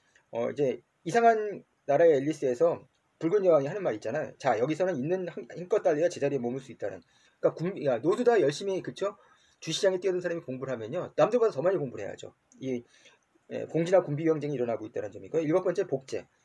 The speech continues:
디엔에이고요. 저도 이제, 어,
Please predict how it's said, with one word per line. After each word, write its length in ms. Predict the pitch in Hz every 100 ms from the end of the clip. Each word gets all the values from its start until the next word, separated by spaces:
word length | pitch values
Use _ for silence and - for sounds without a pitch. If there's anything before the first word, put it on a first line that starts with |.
| _
디엔에이고요. 600 | - 165 151 110 101 135 - - _ _
저도 240 | 165 214
이제, 280 | 175 165 147 _ _ _ _
어, 380 | 120 120 113